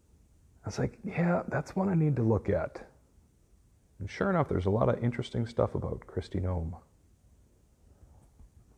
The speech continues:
Well, first of all, she's the thirty-third governor of South Dakota, which seems quite appropriate considering all these other secret societies and all these Illuminists function with their numerology and gematria.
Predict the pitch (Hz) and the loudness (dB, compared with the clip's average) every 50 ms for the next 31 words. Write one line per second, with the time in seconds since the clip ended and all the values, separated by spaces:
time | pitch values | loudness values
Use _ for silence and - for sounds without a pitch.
0 | - - - - - - - - - - - - - - _ - - - - - | -20 -20 -20 -20 -20 -20 -20 -20 -20 -20 -20 -20 -20 -20 _ -20 -20 -20 -2 0
1 | 139 143 - 233 226 - 131 110 98 98 104 110 107 - - 123 117 110 95 101 | 4 6 6 6 6 6 4 4 4 6 6 4 4 6 6 6 6 8 8 6
2 | 95 - - - 165 160 156 143 120 113 - - 131 127 123 107 92 87 113 110 | 6 6 2 0 2 2 4 4 4 2 4 4 6 6 6 6 6 8 8 8
3 | 104 95 98 92 87 82 87 - - 90 85 80 - - 92 90 85 80 82 87 | 8 8 6 4 2 2 0 2 2 2 2 2 0 2 4 4 4 4 2 0
4 | 95 90 80 - - - - - - - _ - - - 123 107 - - - 113 | 0 0 -2 -4 -8 -12 -14 -16 -20 -20 _ -6 0 2 2 2 2 2 2 4
5 | 104 98 - - - 113 107 104 - 95 92 90 - - 98 - - 92 87 92 | 4 4 2 2 4 4 4 6 6 6 6 6 4 2 -2 -2 0 0 2 2
6 | 92 95 92 92 90 87 87 87 90 90 87 85 82 - - 101 92 - 90 82 | 4 4 4 4 4 2 2 2 2 2 2 2 0 0 0 0 0 0 -4 -6
7 | - - 87 - - 92 92 90 87 80 85 90 87 85 87 85 85 85 85 87 | -6 -6 -4 -2 0 2 2 2 2 2 0 0 0 2 2 2 2 2 2 4
8 | 90 101 101 101 90 82 82 - - - - - 117 113 107 - - - 87 87 | 4 6 6 6 4 2 0 -4 -8 -16 -4 0 2 2 2 2 0 0 0 0
9 | 87 87 - 87 90 95 104 101 92 87 90 87 87 90 92 90 87 87 - 90 | 0 0 0 2 4 6 6 6 6 6 4 4 4 4 4 4 2 0 0 -2
10 | 87 85 82 80 82 - - - - - - - - 90 87 92 90 - - - | 0 0 0 -2 -4 -8 -12 -18 -20 -20 -10 -4 0 0 2 0 0 -2 -6 -6
11 | - - 90 87 - | -6 -6 -6 -6 -8